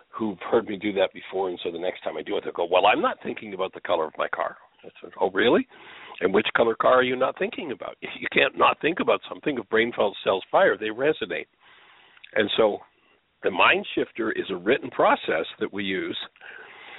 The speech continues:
in order to resonate hidden dynamics. So specifically, by definition, a mind shifter is a thought about an issue in your life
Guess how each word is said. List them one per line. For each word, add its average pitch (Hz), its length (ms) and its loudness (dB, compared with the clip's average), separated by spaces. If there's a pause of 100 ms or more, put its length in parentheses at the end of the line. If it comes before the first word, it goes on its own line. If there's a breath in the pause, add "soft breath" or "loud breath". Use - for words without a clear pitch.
(240 loud breath)
in 113 160 6
order 113 320 4
to 104 200 -12
resonate 113 680 0
hidden 98 440 -6
dynamics. 120 680 0
So 95 200 0 (640 loud breath)
specifically, 135 640 -2
by 113 220 2
definition, 120 760 -4 (1400 soft breath)
a 101 40 4
mind 113 400 4
shifter 107 360 -8
is - 160 -16
a 98 160 -12
thought 131 380 2 (920 soft breath)
about 110 240 2
an 107 100 -4
issue 160 260 -2
in 208 80 0
your 127 120 0
life 107 160 0